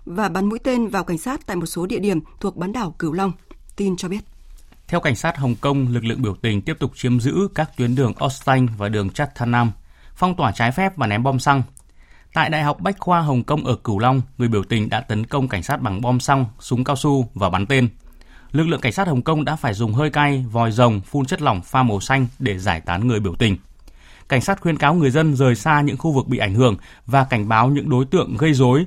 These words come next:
Speaker 2: lập tức chấm dứt mọi hành động phi pháp. Vì lý do an toàn, tất cả các trường học ở Hồng Kông, bao gồm trường mẫu giáo,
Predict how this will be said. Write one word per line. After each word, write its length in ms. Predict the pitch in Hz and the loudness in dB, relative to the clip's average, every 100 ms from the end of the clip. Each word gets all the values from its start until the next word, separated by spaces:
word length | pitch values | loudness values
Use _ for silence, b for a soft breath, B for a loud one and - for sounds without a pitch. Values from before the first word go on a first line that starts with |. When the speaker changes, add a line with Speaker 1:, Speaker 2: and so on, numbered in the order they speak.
| - | 2
Speaker 2:
lập 180 | 127 - | 0 2
tức 140 | 202 - | 0 2
chấm 200 | 127 120 | 2 2
dứt 200 | 214 123 | 2 2
mọi 160 | 113 | 0
hành 160 | 104 104 | 0 -2
động 120 | 104 | -4
phi 140 | - | -4
pháp. 240 | 123 165 165 - - - - b b b | 0 0 0 -6 -20 -20 -20 b b b
Vì 140 | 123 151 | 0 4
lý 140 | 156 | 4
do 160 | 156 190 | 4 4
an 140 | 185 | 4
toàn, 260 | 175 143 127 | 2 2 2
tất 200 | 208 - | 0 -2
cả 100 | 127 | -2
các 100 | 175 | -2
trường 140 | 175 127 | -2 0
học 140 | 120 | 0
ở 120 | - | 0
Hồng 160 | 101 107 | -2 0
Kông, 260 | 151 151 135 - | 4 4 2 -2
bao 200 | 127 131 | -2 0
gồm 220 | 113 101 | 0 -2
trường 300 | - 107 101 | -2 -2 0
mẫu 180 | 135 139 | 0 0
giáo, 360 | 123 120 156 | 2 2 2